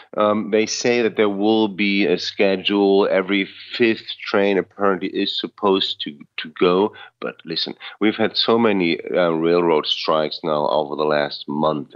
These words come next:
and years, and people no longer believe in it. The only upside is that, that people are used to work from home, that, uh, employers are also used to having their employees working from home.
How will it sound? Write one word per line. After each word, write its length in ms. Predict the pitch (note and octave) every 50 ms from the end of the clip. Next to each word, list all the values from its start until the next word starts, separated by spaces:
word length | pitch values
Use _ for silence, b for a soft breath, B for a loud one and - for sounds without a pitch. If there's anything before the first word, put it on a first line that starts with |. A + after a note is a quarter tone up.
| -
and 120 | C#2+ C#2+ C#2+
years, 420 | C#2+ D#2 D#2+ D2+ C#2+ C#2 - - -
and 180 | D#2+ D#2+ D#2 -
people 320 | - A2 F2 - E2+ D2+ C#2+
no 180 | D#2+ E2+ E2 E2+
longer 240 | E2 E2 D#2+ D#2+ D2
believe 340 | C2+ D#2 D2+ D#2+ E2+ F2+ F#2+
in 80 | G2
it. 100 | G2 F#2+ - B B B B B
The 100 | - A2
only 220 | A#2 B2 C#3 C3+ B2+
upside 480 | C3+ D#3 - - - D3 B2+ A2+ F#2+
is 260 | F#2+ F#2+ G2 G2 - - B B B B B -
that, 220 | G2+ G2 F2 -
that 240 | G2+ G2 F#2 - -
people 320 | - A#2 G#2+ - G#2+ G2+ -
are 120 | F2+ F#2
used 580 | F#2+ F2 E2 F2+ G2+ G#2 G#2+ G#2 G2+ - - -
to 80 | - F#2
work 240 | E2+ F2 F2+ F2 -
from 160 | - F2 E2+
home, 400 | E2 F#2 G2+ A#2 C3+ D#3 E3 D3 - F2+
that, 160 | F#2 F2+ F2 - -
uh, 220 | F2+ F2 E2+ E2+ -
employers 600 | D#2+ E2 - - - - F2 F#2 F#2+ F#2+ F#2+ F2+ -
are 80 | G2 F#2
also 200 | F2+ - - F#2
used 400 | E2+ E2 F2 F#2 F#2+ F#2+ - -
to 100 | F#2+ F2
having 260 | F2 F2+ F#2 G2+ G#2
their 140 | F#2+ F#2+ F#2
employees 480 | F#2 - - G2+ G2 F#2 F#2+ F2 -
working 240 | - F#2+ - - G2+
from 200 | - - G#2 G2
home. 260 | F2+ F#2 G2 G#2 G#2+